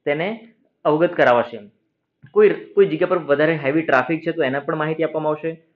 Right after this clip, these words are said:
કોઈ જગ્યા પર વરસાદનું પાણી વધારે ભરાયું છે તો એની પણ માહિતી આપવામાં આવશે. આ રીતે દરેક રીતે અમદાવાદ સિટી માટે,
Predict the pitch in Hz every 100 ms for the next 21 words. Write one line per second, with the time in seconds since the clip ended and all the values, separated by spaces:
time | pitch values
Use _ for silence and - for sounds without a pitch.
0 | _ 165 143 151 156 139 135 156 156 151
1 | 139 156 147 151 156 143 147 156 156 127
2 | 135 160 151 151 147 160 147 - 175 190
3 | 196 170 139 160 233 185 147 147 165 -
4 | 143 156 170 185 185 - 214 226 131 107
5 | 110